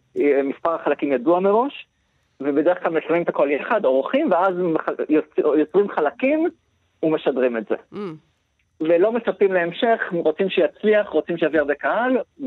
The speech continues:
Speaker 1: ותו לא. אז, אה, כדי ל-, לפרוץ את ה-, את המושג הזה של לפרוץ את השוק עם, אה, מיני סדרה, התחילו בסוף שנות השבעים בארצות הברית, אה, עם רבי מכר,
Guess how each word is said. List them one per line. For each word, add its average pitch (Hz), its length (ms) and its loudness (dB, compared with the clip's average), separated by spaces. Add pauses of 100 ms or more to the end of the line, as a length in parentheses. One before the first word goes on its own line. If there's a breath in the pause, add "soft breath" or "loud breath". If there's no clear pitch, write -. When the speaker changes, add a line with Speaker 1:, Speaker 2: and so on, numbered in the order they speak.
Speaker 1:
ותו 170 320 2
לא. 151 220 4 (920)
אז, 147 140 0 (160)
אה, 165 100 4 (100)
כדי 175 200 2
ל-, 165 300 4
לפרוץ 220 400 0
את 214 140 -2
ה-, 131 400 0 (120)
את - 100 -8
המושג 139 800 0
הזה 147 280 2 (100)
של 131 260 2
לפרוץ 165 300 -2 (100)
את - 120 -4
השוק 170 380 0
עם, 147 180 0
אה, 127 200 2 (680)
מיני 165 280 2
סדרה, 226 300 0 (280 loud breath)
התחילו 214 680 2
בסוף 156 400 0
שנות 196 140 0
השבעים 165 340 0
בארצות 156 240 -2
הברית, 180 300 2 (440)
אה, 165 160 4
עם 175 140 4
רבי 175 240 2
מכר, 233 320 0